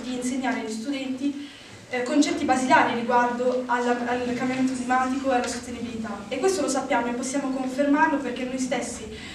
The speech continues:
abbiamo condotto una ricerca, un sondaggio tra alcuni studenti del nostro liceo e il novantasei per cento di quelli, eh, dei ragazzi intervistati ha risposto che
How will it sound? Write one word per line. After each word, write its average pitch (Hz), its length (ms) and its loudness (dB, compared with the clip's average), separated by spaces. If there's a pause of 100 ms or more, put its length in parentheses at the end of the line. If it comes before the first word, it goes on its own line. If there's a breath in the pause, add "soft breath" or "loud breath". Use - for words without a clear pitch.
(140 loud breath)
abbiamo 247 600 2
condotto 294 400 0
una 247 160 0
ricerca, 233 460 -4
un 240 100 -4
sondaggio 285 440 4
tra 254 180 4
alcuni 254 260 2
studenti 285 460 -2
del 240 140 -2
nostro 226 220 -6
liceo 202 380 -8 (400 loud breath)
e 277 80 0
il 285 80 6
novantasei 330 460 4
per 285 140 0
cento 277 300 0
di 240 120 -4
quelli, 254 320 -2
eh, 233 280 0
dei 247 280 -2
ragazzi 269 320 0
intervistati 277 680 0
ha 262 80 2
risposto 247 580 -2
che 226 180 -6